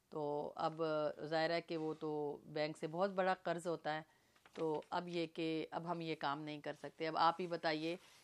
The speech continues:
कि हराम कब जायज़ होता है? जब इंसान मौत के करीब होता है, मरने के करीब होता है ना, तो हराम जायज़ होता है। तो क्या ये कर्ज़ की वो नोयत है,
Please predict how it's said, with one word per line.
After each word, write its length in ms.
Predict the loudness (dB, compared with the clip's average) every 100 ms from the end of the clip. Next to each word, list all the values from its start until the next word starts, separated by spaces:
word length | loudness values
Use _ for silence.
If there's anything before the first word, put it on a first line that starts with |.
| -4
कि 200 | 2 2
हराम 500 | 2 2 6 6 4
कब 220 | 2 0
जायज़ 320 | 2 2 2 -2
होता 240 | -4 -4
है? 180 | -4 -2
जब 180 | -2 -4
इंसान 420 | -6 -2 0 0
मौत 360 | -2 -2 -2
के 160 | -4 -6
करीब 380 | -2 0 0 0
होता 260 | -4 -4
है, 180 | -6 -6 -2
मरने 320 | -2 0 -2
के 120 | -4
करीब 300 | -4 -4 -4
होता 220 | -4 -4
है 60 | -6
ना, 100 | -6 _ _ _ _ -8
तो 60 |
हराम 340 | -2 0 0 0
जायज़ 260 | -2 -2
होता 200 | -4 -6
है। 100 | -10 -12 _ _ _ _ -4
तो 420 | 0 4 2 0 4
क्या 340 | 6 6 4 -4 -20 -20 -4
ये 380 | 4 6 4 2 2
कर्ज़ 260 | 2 2 -4
की 220 | -2 -2
वो 200 | 2 4
नोयत 460 | 6 4 4 2
है, 220 | 2 -2